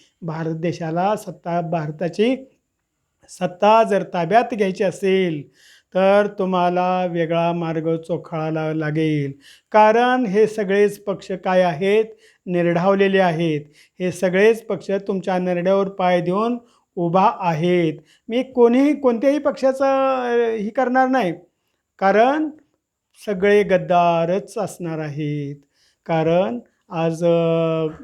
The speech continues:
गद्दारांना पोचलंय काँग्रेसवाल्यांनी आणि परड्यात घेतलंय बाजी-, बीजेपीवाल्यांनी.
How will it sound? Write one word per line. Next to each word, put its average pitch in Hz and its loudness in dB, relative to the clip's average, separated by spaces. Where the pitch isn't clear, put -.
गद्दारांना 165 0
पोचलंय 170 -2
काँग्रेसवाल्यांनी 180 0
आणि 165 -4
परड्यात 170 -2
घेतलंय 165 -6
बाजी-, 160 -6
बीजेपीवाल्यांनी. 170 -2